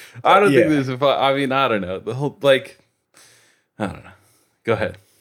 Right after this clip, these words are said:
Speaker 2: Yeah, no, I'm, I mean, I'm not gonna let, uh, I'm trying to think of, I'm not gonna let my kid, like, uh, think that wearing a sombrero to school is cool.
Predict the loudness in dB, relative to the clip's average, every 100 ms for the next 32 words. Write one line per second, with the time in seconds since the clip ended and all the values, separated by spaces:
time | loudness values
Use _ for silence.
0 | _ 2 4 6 4 2 0 -4 -4 -2
1 | 0 0 0 -2 2 4 2 0 _ -12
2 | -4 0 0 0 0 -2 -6 _ _ _
3 | _ _ _ _ _ _ _ _ _ _
4 | _ _ _ _ -8 -2 -2 -2 -8 -8
5 | -4 -2 0 0 0 -2 0 0 -2 -4
6 | -2 -2 0 -2 -2 -2 -2 -2 -4 -10
7 | -16 -6 -6 -4 -6 -2 -2 0 -2 -4
8 | -4 -6 0 0 2 0 -2 -4 -4 -4
9 | -4 -8 -12 -10 -8 -8 -10 -20